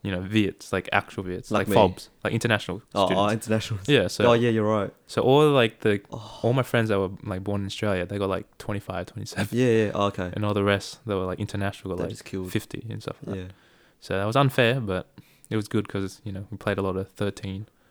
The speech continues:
Speaker 2: <laughs> I mean, I don't think you playing thirteen
Speaker 1: Yeah, but that was,
Speaker 2: really
Speaker 1: like, the highlight of
Speaker 2: Oh,
Speaker 1: Viet
Speaker 2: oh,
Speaker 1: school.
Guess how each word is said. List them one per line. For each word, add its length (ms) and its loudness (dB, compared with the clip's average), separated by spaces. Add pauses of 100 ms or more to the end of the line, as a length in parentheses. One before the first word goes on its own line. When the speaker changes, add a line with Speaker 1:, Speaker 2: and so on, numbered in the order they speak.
(160)
Speaker 2:
<laughs> 1600 -10
I 60 2
mean, 240 0 (800)
I 80 0
don't 160 4
think 240 4
you 120 4
playing 240 6
thirteen 580 2 (260)
Speaker 1:
Yeah, 300 2 (120)
but 140 6
that 120 10
was, 140 8
Speaker 2:
really 180 8
Speaker 1:
like, 80 2
the 60 4
highlight 440 6
of 220 -2 (120)
Speaker 2:
Oh, 420 10
Speaker 1:
Viet 140 8
Speaker 2:
oh, 400 10
Speaker 1:
school. 20 8